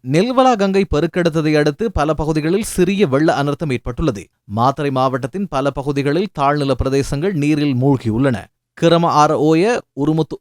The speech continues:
ஓய மற்றும் பொல்லத்து மோதர ஆகிய ஆறுகளின் சில இடங்களில் வெள்ள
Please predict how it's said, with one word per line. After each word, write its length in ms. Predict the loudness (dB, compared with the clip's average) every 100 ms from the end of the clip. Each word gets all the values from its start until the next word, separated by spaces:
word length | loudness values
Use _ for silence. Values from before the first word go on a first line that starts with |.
| -2
ஓய 220 | 2 4 4
மற்றும் 300 | -2 -2 -6 -4
பொல்லத்து 360 | 0 0 0 -2
மோதர 260 | 0 2 2 2
ஆகிய 200 | 2 2
ஆறுகளின் 500 | 2 2 0 0 -2 -4 -4
சில 200 | -2 0
இடங்களில் 420 | 0 0 -2 -2 -6 _ -2
வெள்ள 240 | 0 2